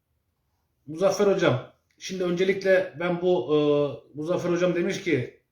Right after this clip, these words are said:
e, bin sporcu bir günde, e, maç yapıp akşam altıda, altı buçukta bitti geçen, e, maçımız. Bitmesinin sırrı ne? Ben biraz bu konuda, e,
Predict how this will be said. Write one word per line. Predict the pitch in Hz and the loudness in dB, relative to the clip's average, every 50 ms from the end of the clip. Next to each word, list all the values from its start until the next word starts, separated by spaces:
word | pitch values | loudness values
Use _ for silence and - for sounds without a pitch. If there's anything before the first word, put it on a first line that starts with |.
| _ _ _ _ _ _ _ | _ _ _ _ _ _ _
e, | 135 135 131 120 117 | -8 -6 -4 -4 -2
bin | 120 185 208 196 | 0 0 0 0
sporcu | - - 170 - - 160 151 131 120 120 120 120 | 0 -2 -4 -2 2 2 2 4 4 0 0 0
bir | 160 185 190 | 0 -2 -2
günde, | 175 156 165 165 151 143 139 165 180 - - - - - _ _ | -2 0 0 2 2 2 2 2 2 2 0 -6 -12 -18 _ _
e, | - 131 127 | -14 -10 -8
maç | 131 143 160 175 170 - | -6 -6 -6 -6 -6 -4
yapıp | 160 143 127 151 135 127 | -4 -2 -2 -2 -2 0
akşam | 147 143 - - 170 156 139 - | -2 -2 -2 -2 -4 -4 -2 0
altıda, | 147 151 156 151 160 151 151 156 147 - - - - - _ _ _ _ _ _ _ _ _ _ _ _ _ _ _ _ _ | 2 2 2 2 0 0 2 2 2 2 0 -6 -14 -20 _ _ _ _ _ _ _ _ _ _ _ _ _ _ _ _ _
altı | 156 156 156 151 - - 170 160 139 139 | -6 -6 -6 -6 -4 -4 -4 -4 -2 -2
buçukta | 147 - - 165 131 - - - - - - _ - 147 143 | -4 -4 -4 -4 -6 -6 -8 -14 -18 -20 -18 _ -4 -2 -2
bitti | 127 120 - - 110 | -2 -4 -6 -8 -8
geçen, | 107 110 107 - 120 113 113 117 - - _ _ _ _ _ _ | -8 -8 -8 -6 -6 -8 -8 -8 -10 -16 _ _ _ _ _ _
e, | 107 110 110 | -20 -16 -14
maçımız. | 110 113 113 117 - 135 156 180 175 - - _ _ _ _ _ _ _ - | -10 -10 -10 -8 -6 -6 -4 -4 -6 -8 -12 _ _ _ _ _ _ _ -8
Bitmesinin | 160 160 156 151 147 127 147 147 156 160 | -8 -6 -4 -4 -4 -4 -4 -4 -4 -4
sırrı | 156 - - 151 147 147 151 151 | -4 -4 -2 -2 -2 0 0 0
ne? | 139 123 120 | 0 2 2
Ben | 143 156 160 160 | 0 0 0 0
biraz | 160 165 165 156 - - - _ _ _ _ _ _ _ _ _ _ _ _ - | 0 0 0 0 -2 -6 -12 _ _ _ _ _ _ _ _ _ _ _ _ -8
bu | 156 151 | -6 -4
konuda, | - 165 160 160 156 165 160 160 143 - - - - - | -2 -2 -2 0 2 2 2 2 0 -2 -6 -10 -12 -8
e, | 127 | -4